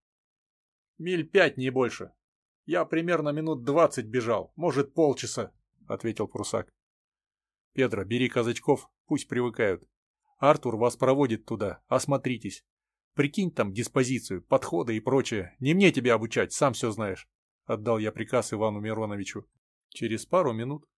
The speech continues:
Копытов и шестеро казаков в сопровождении Артура убежали. Нам оставалось ждать. Прежде чем вступать в бой, следует знать, во что мы вляпаемся. Что интересно, мы не встречали крестьян только первые пять миль.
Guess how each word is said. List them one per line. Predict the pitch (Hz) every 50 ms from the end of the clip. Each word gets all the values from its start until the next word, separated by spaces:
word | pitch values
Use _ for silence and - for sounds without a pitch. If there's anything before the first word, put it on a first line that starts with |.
| _ -
Копытов | 135 127 - 190 190 - 110 - - _
и | -
шестеро | 135 - - 151 123 - - 127 113 104
казаков | - 120 110 117 117 - 175 156 - - _
в | - -
сопровождении | - 120 - 120 120 120 120 110 113 120 120 113 117 -
Артура | - - 120 110 - - 104 101 - -
убежали. | - 135 123 120 107 104 107 95 85 82 - _ _ _ _ _ _ _ _ _ _ _ _ _ _
Нам | - 123 135 139 127
оставалось | 113 98 - - 110 110 117 113 107 98 - - _
ждать. | 117 107 104 104 98 107 95 85 - _ _ _ _ _ _ _ _ _ _ _ _ _ _ _
Прежде | - 165 185 156 139 135
чем | - - 175 156 131
вступать | - - - 156 156 - 156 147 117
в | 117 110
бой, | 120 160 190 156 -
следует | - - 156 151 131 151 156 143
знать, | 131 147 147 139 107 90 - _
во | - 117 117 123
что | 110 - - - 147
мы | 139 135 127
вляпаемся. | 131 143 147 135 - 104 92 90 87 - - 82 - _ _ _ _ _ _ _ _ _ _ _
Что | - - - 151 147 147
интересно, | 143 - 165 180 233 185 - - 101 90 - _ _
мы | - 131 147 175
не | 180 185
встречали | 180 - - 190 185 - - 180 135 107 104
крестьян | - - 127 123 - - - 170 165 139
только | - - 151 143 127 - 135
первые | 127 - 147 139 131 127 131 123
пять | - - 139 127 127
миль. | - 131 117 90 85 85